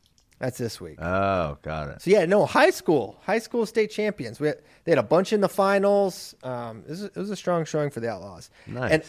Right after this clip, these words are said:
Speaker 1: I have a shout-out I need to give back home, Buffalo Gap High School. So there is a, a young lady named Brennan Hildebrand.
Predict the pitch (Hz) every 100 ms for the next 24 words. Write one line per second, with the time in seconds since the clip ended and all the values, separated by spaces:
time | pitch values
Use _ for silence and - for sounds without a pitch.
0 | - 214 285 247 170 147 175 151 147 143
1 | 147 208 160 127 113 117 117 113 - _
2 | _ - 156 156 170 165 123 135 - _
3 | _ - 147 156 143 143 139 - 120 113
4 | - 107 120 - _ _ _ - 185 156
5 | 147 - _ _ _ _ _ _ _ 110
6 | 127 _ _ _ _ 120 151 180 180 170
7 | 156 151 143 135 135 170 247 233 185 165
8 | 180 147 147 139 120 - 143 175 226 214
9 | 175 196 139 113 104 82 80